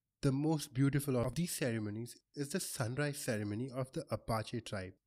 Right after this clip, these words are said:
of Arizona and Mexico to commemorate the first menstruation and their religious figure, Changing Woman.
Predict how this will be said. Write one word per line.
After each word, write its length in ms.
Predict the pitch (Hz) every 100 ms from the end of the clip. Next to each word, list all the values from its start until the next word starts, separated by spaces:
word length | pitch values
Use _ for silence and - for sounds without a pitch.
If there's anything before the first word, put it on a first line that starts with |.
| -
of 180 | 143 110
Arizona 680 | 104 107 104 110 101 98 98
and 240 | 104 123
Mexico 640 | 113 95 - 98 - 98 113 _ -
to 80 | 135
commemorate 720 | - 135 135 143 147 147 143
the 80 | 151
first 380 | - 165 165
menstruation 880 | 120 113 - - 135 117 - 101 98 _ -
and 240 | 110 117
their 160 | 110 95
religious 480 | 95 107 101 120 -
figure, 380 | - 101 104 110 - _ _ _
Changing 460 | - 165 127 107
Woman. 340 | 98 95 92